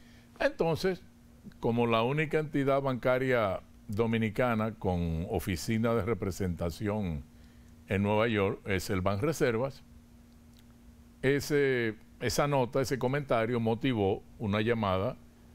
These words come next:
del director de comunicación de ese banco, el apreciado y respetado profesional Wilson Rodríguez,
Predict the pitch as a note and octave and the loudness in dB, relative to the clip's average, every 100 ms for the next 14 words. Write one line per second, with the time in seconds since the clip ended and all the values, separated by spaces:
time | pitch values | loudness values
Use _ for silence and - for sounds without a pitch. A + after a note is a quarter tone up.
0 | - - D3+ G2 G2 F#2 G2 G2 - A2 | -20 -12 -2 0 2 2 0 0 0 -2
1 | A2+ A2 G#2 F#2 G2+ G2 G2 F2 F#2 - | 0 0 0 -2 -2 0 0 -2 -4 -2
2 | F#2 G2 F#2+ F2 E2 D#2+ - - - - | -2 0 0 0 0 -4 -10 -20 -20 -20
3 | - - G2 - A#2 G#2 E2+ - F3 - | -16 -8 -6 -2 0 0 -2 -6 -10 -12
4 | - - - - - - - F#2 F#2 G2 | -20 -20 -20 -20 -20 -6 -2 0 0 -2
5 | F#2 A2 G#2+ C3 C3+ G#2+ F2 G2 - - | 0 0 2 0 0 -2 0 -2 -4 -6
6 | G2 B2+ C3 B2+ A#2+ - - G2+ F#2 F#2 | -2 0 0 0 -4 -10 -4 -2 0 -2
7 | - E2+ E2+ D2+ D2 - - - - - | -4 -4 -4 -6 -8 -14 -20 -20 -20 -20
8 | - - - G2 G2 A#2 G2 A#2 G#2+ F2+ | -20 -14 -2 0 0 -2 -2 0 0 -2
9 | D#2+ F#2 - | -2 -6 -10